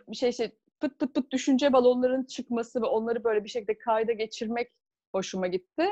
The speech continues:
En çok o oyaladı beni. Bir de böyle şey, işte her anımı verimli kullanacağım gibi böyle bir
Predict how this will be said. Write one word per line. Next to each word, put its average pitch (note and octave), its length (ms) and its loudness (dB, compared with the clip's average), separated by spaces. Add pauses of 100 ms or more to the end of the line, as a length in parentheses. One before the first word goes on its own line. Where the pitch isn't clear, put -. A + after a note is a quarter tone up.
En A3+ 160 -4
çok B3 180 -4
o A#3 180 4
oyaladı F3+ 420 4
beni. A3+ 220 -2 (600)
Bir C#4+ 80 0
de D4 100 6
böyle D4 320 4 (280)
şey, A#3+ 340 2 (640)
işte C4 200 -6
her C4 140 0
anımı B3+ 300 4
verimli B3 340 -2
kullanacağım A#3+ 560 -2
gibi A3+ 200 0
böyle A3 160 2
bir A#3 200 -2